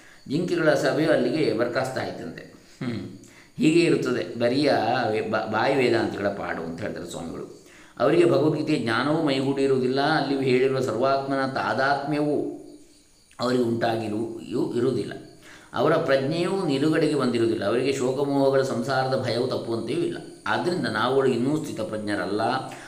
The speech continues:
ಸ್ಥಿತಪ್ರಜ್ಞೆಯನ್ನು ಸಂಪಾದಿಸಿಕೊಳ್ಳಬಲ್ಲ ಕರ್ಮಯೋಗಕ್ಕೂ ಅರ್ಹರಾಗಿಲ್ಲ. ಅಷ್ಟೇಕೆ ನಮ್ಮಲ್ಲಿ ಬಲವಂತಿ ಇನ್ನೂ ಶಾಸ್ತ್ರೋಕ್ತ ಕರ್ಮಗಳನ್ನು ಕೂಡ ಸರಿಯಾಗಿ ಶ್ರದ್ಧೆಯನ್ನು ಮಾಡುವ ಅಭ್ಯಾಸವನ್ನು ಇಟ್ಟುಕೊಂಡಿರುವುದಿಲ್ಲ. ಇದನ್ನು ಚೆನ್ನಾಗಿ ಮನದಂದುಕೊಂಡು ಒಣ ಹೆಮ್ಮೆಗೆ ಎಡೆಗೊಡದೆ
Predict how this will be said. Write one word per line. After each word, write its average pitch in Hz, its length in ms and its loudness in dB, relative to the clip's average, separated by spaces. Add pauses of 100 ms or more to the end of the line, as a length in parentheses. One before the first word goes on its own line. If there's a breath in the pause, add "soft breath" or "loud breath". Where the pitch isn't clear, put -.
(140)
ಸ್ಥಿತಪ್ರಜ್ಞೆಯನ್ನು 160 640 0
ಸಂಪಾದಿಸಿಕೊಳ್ಳಬಲ್ಲ 120 880 0
ಕರ್ಮಯೋಗಕ್ಕೂ 131 640 0
ಅರ್ಹರಾಗಿಲ್ಲ. 120 920 0
ಅಷ್ಟೇಕೆ 160 400 -2
ನಮ್ಮಲ್ಲಿ 147 380 0
ಬಲವಂತಿ 151 380 2
ಇನ್ನೂ 151 240 0 (540 loud breath)
ಶಾಸ್ತ್ರೋಕ್ತ 175 500 0
ಕರ್ಮಗಳನ್ನು 170 480 2
ಕೂಡ 185 140 4
ಸರಿಯಾಗಿ 160 420 2
ಶ್ರದ್ಧೆಯನ್ನು 151 380 0
ಮಾಡುವ 143 220 2
ಅಭ್ಯಾಸವನ್ನು 135 460 0
ಇಟ್ಟುಕೊಂಡಿರುವುದಿಲ್ಲ. 101 680 -4 (220)
ಇದನ್ನು 156 260 0
ಚೆನ್ನಾಗಿ 143 480 0
ಮನದಂದುಕೊಂಡು 104 640 -2
ಒಣ 104 280 0
ಹೆಮ್ಮೆಗೆ 113 420 0
ಎಡೆಗೊಡದೆ 98 840 -4